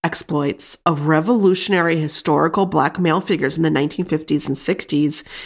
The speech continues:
and how they kind of encoded this new form of preppy and Americana into their wardrobe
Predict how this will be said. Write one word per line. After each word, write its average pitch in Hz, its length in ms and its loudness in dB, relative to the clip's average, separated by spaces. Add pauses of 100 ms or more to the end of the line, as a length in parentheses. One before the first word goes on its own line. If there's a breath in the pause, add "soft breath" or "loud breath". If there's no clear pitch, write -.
(280 loud breath)
and 185 100 2
how 208 220 2
they 254 120 2
kind 269 240 0
of 180 80 2
encoded 170 440 2
this 160 160 -2
new 170 360 4
form 160 460 2
of - 220 -6
preppy 202 420 -2
and 160 80 0
Americana 156 760 0
into 214 300 0
their 294 120 2
wardrobe 151 800 0